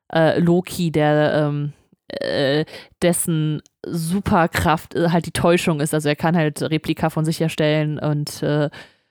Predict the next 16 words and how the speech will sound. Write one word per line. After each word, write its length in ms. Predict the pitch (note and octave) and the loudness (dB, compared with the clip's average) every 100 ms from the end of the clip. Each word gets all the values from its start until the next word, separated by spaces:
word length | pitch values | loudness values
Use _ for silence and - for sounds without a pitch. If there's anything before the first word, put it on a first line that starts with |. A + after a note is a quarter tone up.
| _ - | _ -2
ähm, 560 | D3+ C3+ C3+ C3+ C3+ - | 0 0 -2 -6 -10 -10
ja, 260 | - C3+ - - - | -6 -4 -6 -16 -4
äh, 520 | D3+ C#3+ C#3 C#3 D3+ - - | 0 0 0 -2 -4 -10 -16
so 160 | D#3+ D3 | -8 -4
dass 140 | C#3+ | -2
er 80 | C#3 | -2
dann 160 | C#3 | 0
halt 160 | D3 - _ | -2 -4 _
Leute 320 | E3+ E3 D#3+ | 2 2 2
täuschen 400 | - E3 D#3+ D#3 | 0 2 2 -2
kann. 280 | - C#3+ D3 | -2 -2 -2
Und 280 | C#3+ D3 - | -6 -4 -4
das 140 | E3 | -2
ist 120 | D3 F3+ | -2 2
ja 120 | C3+ | 2
auch 220 | D#3+ | 0